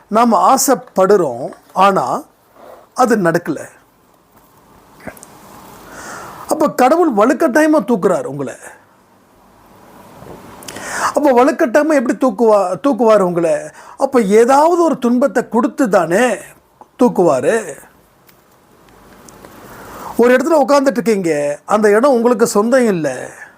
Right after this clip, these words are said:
சொந்தக்காரர்கள் என்ன பண்றாங்க? உங்களை விரட்டுறாங்களா இல்லையா? அப்ப நீங்க எழுந்திருச்சு வேற இடத்துக்கு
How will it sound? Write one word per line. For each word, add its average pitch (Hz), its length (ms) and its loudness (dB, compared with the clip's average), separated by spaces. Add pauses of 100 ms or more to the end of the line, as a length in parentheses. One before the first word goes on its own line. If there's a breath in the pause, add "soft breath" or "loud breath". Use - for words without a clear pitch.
(720 soft breath)
சொந்தக்காரர்கள் 240 920 2
என்ன 175 280 -2
பண்றாங்க? 165 540 -2 (520 loud breath)
உங்களை 269 340 2
விரட்டுறாங்களா 233 760 2
இல்லையா? 160 240 -4 (1500 loud breath)
அப்ப 277 240 -2
நீங்க 262 220 2
எழுந்திருச்சு 269 880 2 (260)
வேற 233 320 2
இடத்துக்கு 226 400 0